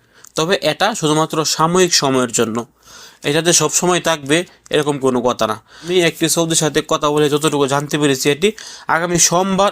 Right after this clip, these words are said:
অথবা মঙ্গলবার এই সমস্যাটি সমাধান হয়ে যেতে পারে। সৌদি আরবের সিস্টেমের মধ্যে যে সমস্যাগুলো দেখা যায়, এগুলো মোটামুটি সোমবার অথবা মঙ্গলবার এই দুই দিনের মধ্যে কিন্তু তারা সমাধান করে ফেলে। সপ্তাহখানেক এমন থাকে, তবে সপ্তাহখানেক পরে এগুলো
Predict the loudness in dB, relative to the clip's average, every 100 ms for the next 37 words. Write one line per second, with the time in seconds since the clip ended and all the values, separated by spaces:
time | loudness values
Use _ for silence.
0 | -2 -2 0 2 2 2 2 2 0 0
1 | -2 0 0 -2 -2 -2 -2 -6 -14 -6
2 | -2 0 2 0 -2 0 0 0 -4 -4
3 | -4 -6 _ _ _ _ _ -20 -12 -2
4 | 2 2 2 2 2 2 0 0 0 2
5 | 0 -2 0 0 2 0 0 0 0 0
6 | 0 0 0 0 -8 -18 -4 0 2 2
7 | 0 0 0 2 0 -2 -8 -12 -4 -2
8 | -2 0 0 0 0 0 0 0 0 0
9 | 0 0 2 2 2 2 2 0 0 -4
10 | -4 -4 0 -2 -2 -2 -2 -2 -2 -2
11 | -2 -4 -6 -10 _ -20 -10 -6 -4 -4
12 | -2 -2 -2 -2 -2 0 -2 -4 -4 -4
13 | -2 -4 -4 -4 -4 -2 0 2 2